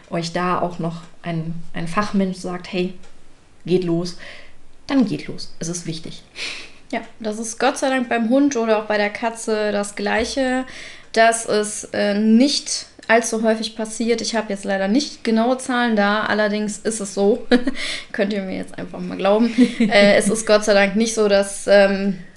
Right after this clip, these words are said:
Speaker 2: jeder Hund da irgendwie Krebs hat oder irgendwas. Das ist wirklich, äh, die große, große Ausnahme. Deswegen, ähm, ist es durchaus trotzdem sinnvoll, zum Therapeuten zu gehen. Wir können da in den meisten,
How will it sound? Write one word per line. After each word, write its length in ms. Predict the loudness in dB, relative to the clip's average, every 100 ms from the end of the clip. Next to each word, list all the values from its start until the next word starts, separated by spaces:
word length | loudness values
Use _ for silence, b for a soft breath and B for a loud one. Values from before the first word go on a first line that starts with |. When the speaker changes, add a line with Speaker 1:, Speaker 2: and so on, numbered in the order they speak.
| 0
Speaker 2:
jeder 600 | 4 6 6 6 4 2
Hund 360 | 0 -2 -4 0
da 180 | 2 2
irgendwie 480 | 2 0 -2 -6 -10
Krebs 420 | -4 -2 -2 -4
hat 160 | -4 -4
oder 200 | -2 -2
irgendwas. 520 | 0 -2 -2 -4 -6
Das 220 | -8 -10
ist 180 | -12 -10
wirklich, 500 | -10 -8 -12 -10 -6
äh, 180 | -4 -4
die 140 | -6
große, 320 | -4 -2 -2 -2
große 320 | -2 0 0
Ausnahme. 720 | -2 -2 -2 0 0 0 0
Deswegen, 640 | -2 -6 -6 -4 -4 -4
ähm, 420 | -6 -6 -6 -6 -6
ist 160 | -6
es 120 | -8
durchaus 360 | -8 -8 -8 -10
trotzdem 560 | -10 -10 -8 -10 -10 -2
sinnvoll, 420 | 0 0 -2 -6
zum 200 | -6 -6
Therapeuten 640 | -6 -6 -6 -6 -6 -6
zu 160 | -8 -8
gehen. 280 | -6 -6 -6
Wir 80 |
können 300 | -6 -6 -6
da 120 | -4 -6
in 80 |
den 100 | -6
meisten, 680 | -4 -4 -4 -4 -4 -4 -8